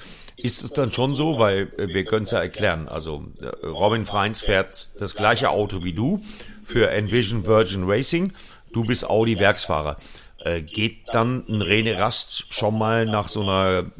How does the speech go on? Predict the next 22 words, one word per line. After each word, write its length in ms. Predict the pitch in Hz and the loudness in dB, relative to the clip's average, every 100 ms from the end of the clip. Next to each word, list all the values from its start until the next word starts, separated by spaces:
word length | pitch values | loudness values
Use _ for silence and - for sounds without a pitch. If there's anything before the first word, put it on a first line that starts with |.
| 76 67 82 | -14 -12 -8
Trainingssession 880 | - 113 120 120 - 117 - 120 113 | 0 0 2 0 0 0 0 -2 -2
hin 420 | 90 127 165 208 - | 2 2 2 -2 -6
zu 180 | - | -6
Robin 300 | 101 104 110 | -2 0 -2
Freins 440 | - 95 110 131 - | -4 -2 -2 -2 -4
und 360 | 104 104 95 | -4 -6 -6
fragt 760 | - - - - 107 107 120 120 | -12 -18 -18 -12 -2 0 0 2
Robin 300 | 123 127 120 | 2 2 -2
Freins 560 | - 107 123 156 - - | -4 -4 -2 -2 -4 -2
oder 280 | 107 92 - - - | 0 0 0 -12 -6
machen 240 | 104 101 104 | 0 0 0
das 180 | 98 104 | -2 -2
die 120 | 101 | -2
Data, 760 | 104 120 143 147 147 147 139 - | 2 2 2 0 0 0 -2 0
äh, 280 | 113 110 | 0 0
Ingenieure? 640 | - 123 120 123 139 147 156 - - - - | -2 -2 0 2 2 2 0 -4 -18 -16 -8
Äh, 100 | - 110 - - | -8 -8 -12 -10
wie, 580 | 110 - 127 117 151 - | -10 -8 -6 -2 -4 -2
wie 160 | 135 | -2
sieht 260 | 143 180 170 | -2 -2 -4
es 120 | - | -4
aus? 360 | - 139 - | -4 -4 -8